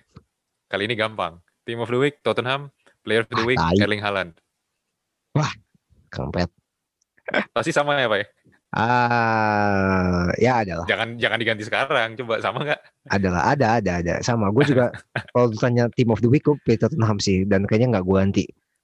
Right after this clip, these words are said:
Speaker 2: Em,
Speaker 1: Nggak
Speaker 2: mereka
Speaker 1: apa-apa,
Speaker 2: keren,
Speaker 1: sama
Speaker 2: mereka
Speaker 1: juga,
Speaker 2: keren.
Speaker 1: Pak.
Speaker 2: Mereka keren parah.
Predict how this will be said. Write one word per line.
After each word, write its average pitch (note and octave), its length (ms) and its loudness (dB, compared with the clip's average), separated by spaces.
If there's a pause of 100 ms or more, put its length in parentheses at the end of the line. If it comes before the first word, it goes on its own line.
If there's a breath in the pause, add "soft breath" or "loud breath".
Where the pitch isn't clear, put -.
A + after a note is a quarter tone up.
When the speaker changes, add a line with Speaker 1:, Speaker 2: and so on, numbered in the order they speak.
(160)
Speaker 2:
Em, F#2 360 0 (640)
Speaker 1:
Nggak - 0 -
Speaker 2:
mereka G2 240 -4
Speaker 1:
apa-apa, F2+ 140 -2
Speaker 2:
keren, G2 120 0
Speaker 1:
sama G#2+ 140 -4
Speaker 2:
mereka B2 100 2
Speaker 1:
juga, C#3+ 120 -2
Speaker 2:
keren. F#2+ 160 -2
Speaker 1:
Pak. E2+ 80 -8 (240)
Speaker 2:
Mereka A2 180 0
keren F#2+ 200 -2
parah. F#2 260 -2